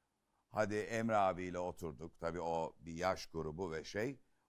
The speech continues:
Ondan sonra bana böyle birkaç tane soru sordu. "Okan böyle mi yoksa şöyle mi? Ya şöyle misin ya da ya-, yoksa böyle misin?" falan. Tamam. Emre Kongar abiyi uğurladık. Ben kitap seslendirmeye gireceğim. Ali Poyrazoğlu geldi. Ali Poyrazoğlu dedi ki bana, "Ne yapıyorsun? Ne var şimdi?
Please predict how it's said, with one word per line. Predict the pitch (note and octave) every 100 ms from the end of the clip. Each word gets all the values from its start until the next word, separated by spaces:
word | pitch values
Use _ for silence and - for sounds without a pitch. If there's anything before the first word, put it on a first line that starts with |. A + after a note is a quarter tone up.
| -
Ondan | G#2 G#2 F#2+
sonra | D#2+ F#2 G2+ F2
bana | A#2+ B2
böyle | A#2 A2+
birkaç | A2 C#3 B2
tane | B2 A2
soru | - A2+
sordu. | G#2 G2 F#2+
"Okan | A2+ - D3+ A2
böyle | C#3+ E3+
mi | A3
yoksa | G#3 - A3
şöyle | E3 F#3 D#3+
mi? | G#2 E2 A3+ E3+ F#3+
Ya | G#2+ G#2+
şöyle | C3+ D3 F3+
misin | F3 F3
ya | E3+ D3
da | B2+
ya-, | B2+ B2+ D#2+
yoksa | B2+ A#2+ B2+
böyle | B2+ B2
misin?" | G#2 F2+ F#2
falan. | A2 D#3 D#3+ - _ -
Tamam. | C3 A#2+ A2 C#3+ - - _ -
Emre | A#2 A#2+ A#2
Kongar | A2+ A2+ A2+ G#2+
abiyi | F#2+ F2+ F2+ F2
uğurladık. | E2+ F#2+ F#2 F2+ F2 G#2+ G#2
Ben | A2
kitap | G2 - G#2+
seslendirmeye | - F2 F#2 F2 E2 E2 E2
gireceğim. | D#2+ E2 D#2 A2 C3 -
Ali | G2
Poyrazoğlu | F#2+ G2 G2 F2 D#2+ D#2 D2
geldi. | C#2+ C2 - A2 - _ _ -
Ali | G#2+ A#2
Poyrazoğlu | A#2+ A#2+ A2+ A#2
dedi | A2+ C3+
ki | B2+
bana, | F#2+ E2+ - _ -
"Ne | B2+
yapıyorsun? | D3 B2 G#2 G2+ G#2 B2+
Ne | F#2 A2+
var | G#2
şimdi? | F#2 G2 F#2 G#2